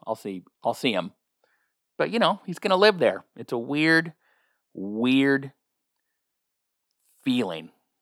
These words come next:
uh, of, I don't know, just the finality of it. Like, "Oh, shit, that part of his life and my life is done?" I can't e-,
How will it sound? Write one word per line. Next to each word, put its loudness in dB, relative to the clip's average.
uh, -2
of, -6
I 4
don't 4
know, 4
just -2
the 0
finality 2
of -6
it. -8
Like, -10
"Oh, 2
shit, -2
that 6
part 8
of 0
his -4
life 0
and -2
my 0
life 0
is -4
done?" -4
I 0
can't 2
e-, -12